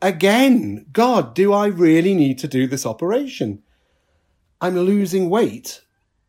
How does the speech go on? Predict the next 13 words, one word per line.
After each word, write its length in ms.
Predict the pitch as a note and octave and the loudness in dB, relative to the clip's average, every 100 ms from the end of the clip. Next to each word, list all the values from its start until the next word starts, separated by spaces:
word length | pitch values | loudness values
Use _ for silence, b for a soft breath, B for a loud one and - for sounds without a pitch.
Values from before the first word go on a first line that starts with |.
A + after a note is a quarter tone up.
| _ - | _ -12
because 320 | C#3+ D#3+ F3+ | -6 -4 -2
I'm 160 | E3 E3+ | 0 2
eating 380 | F3+ E3+ F#3 E3+ | 2 2 0 0
better 480 | F3+ G#3+ - G2 - _ _ _ _ - | 0 -2 -8 -12 -18 _ _ _ _ -8
and 120 | D#3 | -4
I 120 | E3+ | 0
am 420 | F3+ F#3+ F#3+ C#3 - _ | 0 0 -2 -4 -10 _
trying 520 | - F3 F#3 E3+ C3+ | -4 0 4 4 2
to 100 | A#2+ | -2
move 360 | C3 D3+ D3+ A#2+ | 0 4 2 2
more. 500 | C3 D#3 F#2+ A2 - _ _ _ _ _ _ _ | -2 -2 -4 -10 -16 _ _ _ _ _ _ _
So 280 | - F#3+ F#3 | 0 2 2
is 380 | F3+ F#3+ G3 | 2 0 0